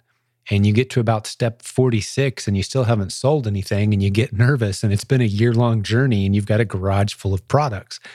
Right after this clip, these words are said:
that you just can't sell. We've heard that over and over and over again around here. So we hear that enough times and we, we started saying, "You know what?"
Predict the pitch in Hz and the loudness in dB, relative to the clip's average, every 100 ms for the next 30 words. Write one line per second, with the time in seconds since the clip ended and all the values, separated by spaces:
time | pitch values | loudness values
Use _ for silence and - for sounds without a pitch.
0 | - - 117 117 101 98 - - 92 90 | -16 -6 -2 0 0 -2 -4 -6 -6 -4
1 | - 156 104 - _ _ _ _ _ _ | -4 -2 -2 -8 _ _ _ _ _ _
2 | _ _ _ - 92 92 - 110 113 101 | _ _ _ -8 -6 -4 0 0 0 -2
3 | 92 85 - _ _ _ _ _ 101 101 | -8 -10 -14 _ _ _ _ _ 0 2
4 | 101 107 110 - _ - 101 95 98 95 | 2 0 -2 -6 _ -6 -4 0 0 2
5 | 95 92 - _ - 87 107 110 101 95 | 2 0 -4 _ -8 -2 2 2 2 -2
6 | 87 90 90 - 101 92 90 - 87 - | -4 -4 -6 -4 0 2 0 -4 -10 -4
7 | 123 123 180 185 156 131 117 - 160 120 | -2 0 0 2 0 0 -2 -2 0 0
8 | 110 107 101 - - 110 101 - 120 110 | 0 0 -2 -4 -6 -4 -2 2 2 0
9 | - 101 95 98 98 107 131 135 | -2 -2 0 2 2 4 2 0